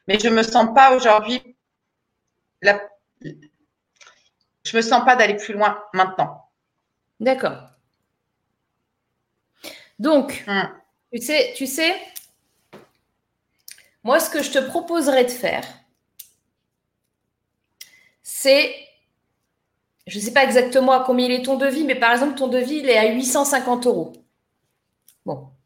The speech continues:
Speaker 2: À l'heure d'aujourd'hui, huit cent cinquante, eh ben, le prochain devis que tu vas faire pour la même chose,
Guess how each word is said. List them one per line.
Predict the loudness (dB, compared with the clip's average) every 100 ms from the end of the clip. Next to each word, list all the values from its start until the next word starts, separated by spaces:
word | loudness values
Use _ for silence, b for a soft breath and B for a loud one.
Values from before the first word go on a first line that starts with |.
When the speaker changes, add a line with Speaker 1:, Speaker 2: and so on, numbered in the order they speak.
| _ _ _ _ _ _ _ _ -20 b b b b b
Speaker 2:
À | 2
l'heure | 4
d'aujourd'hui, | 2 0 -2 -2 -4
huit | -4
cent | -6 -8
cinquante, | -8 -8 -4 -4 -4 -12 -16 -20 _ _ _ _ _ _ _ _ B B B
eh | 2
ben, | 6 4 2 -4 -16 -20 _ _ -2
le | 2 2
prochain | 2 0 0 2 2
devis | 2 -2 -2 -4
que | -4
tu | -4 0
vas | 0
faire | 2 -2 -2
pour | -2
la | 0
même | 0
chose, | -2 -6 -8 -8 -14 _